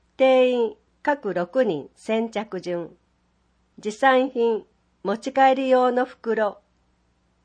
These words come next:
写真、写真の説明。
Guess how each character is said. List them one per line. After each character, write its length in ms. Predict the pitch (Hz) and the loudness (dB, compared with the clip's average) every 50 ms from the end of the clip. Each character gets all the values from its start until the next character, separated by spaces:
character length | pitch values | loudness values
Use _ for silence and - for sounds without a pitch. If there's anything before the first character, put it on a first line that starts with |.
| _ _ | _ _
写 220 | - - 240 220 202 | -8 -2 -2 -2 -2
真、 440 | - - 269 269 269 262 226 - - _ _ _ _ _ - | -2 -4 -4 -2 -2 -2 -4 -6 -10 _ _ _ _ _ -20
写 240 | - - 202 196 | -8 -6 -6 -6
真 320 | - - 277 277 277 269 269 | -4 -2 -2 -2 -2 0 2
の 120 | 262 262 | 2 0
説 360 | 262 254 240 233 233 - 226 | 2 0 -4 -6 -6 -6 -6
明。 420 | 220 220 214 214 214 208 202 - | -4 -4 -4 -4 -4 -4 -6 -8